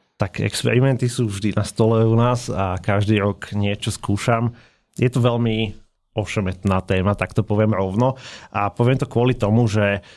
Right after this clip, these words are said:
naozaj, tak ako mám pocit, že je celá spoločnosť rozpoltená, tak aj vinársky svet a v podstate strašne sa navzájom, eh, hejtujú tí, nazvime to, konvenční, eh,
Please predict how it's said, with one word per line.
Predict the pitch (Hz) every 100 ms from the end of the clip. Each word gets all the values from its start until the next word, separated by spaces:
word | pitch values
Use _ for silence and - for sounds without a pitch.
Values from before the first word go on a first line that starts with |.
| -
naozaj, | 101 101 120 123 107 104
tak | 110
ako | 101 - 113 110 98 - -
mám | - 107 104 104
pocit, | 113 - 107
že | 104 -
je | - 101
celá | - 117 117 104
spoločnosť | - 107 107 113 120 110
rozpoltená, | 107 - 123 113 - 120 120
tak | 120
aj | 117 110
vinársky | 107 120 113 -
svet | 120 107 107 127 - - - 113
a | - 101 101
v | 98
podstate | 113 113 - 110 110
strašne | - 110 117 -
sa | 110 110
navzájom, | 104 107 107 107 107 104
eh, | 104 98 101 101 101 - - -
hejtujú | 107 120 120 120 117 113 113 113 -
tí, | - 107
nazvime | 107 110 107 104
to, | -
konvenční, | - 131 135 127 110 - 127
eh, | 120